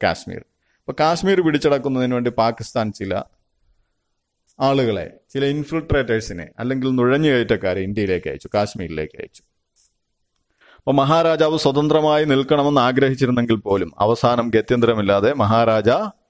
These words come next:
ask India's help to combat these tribal infiltrators. പക്ഷെ ഇന്ത്യ പെട്ടെന്ന് അങ്ങോട്ട് സഹായം കൊടുക്കാൻ തയ്യാറാവുന്നതിന് മുമ്പ്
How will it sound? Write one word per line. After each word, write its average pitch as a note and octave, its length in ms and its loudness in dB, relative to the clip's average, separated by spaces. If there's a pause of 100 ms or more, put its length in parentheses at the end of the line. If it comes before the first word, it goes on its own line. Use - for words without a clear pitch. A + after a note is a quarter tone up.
(500)
ask - 300 -10 (420)
India's A2+ 520 0
help E2+ 160 0 (400)
to B2+ 40 2
combat A#2 680 0
these A#2 160 0 (560)
tribal A#2+ 360 2 (180)
infiltrators. - 840 -6 (200)
പക്ഷെ - 460 -4
ഇന്ത്യ F#3 220 2
പെട്ടെന്ന് G3 360 2
അങ്ങോട്ട് F3 260 0
സഹായം D3 460 2
കൊടുക്കാൻ A#2+ 380 2
തയ്യാറാവുന്നതിന് A#2 720 2
മുമ്പ് G2+ 420 -4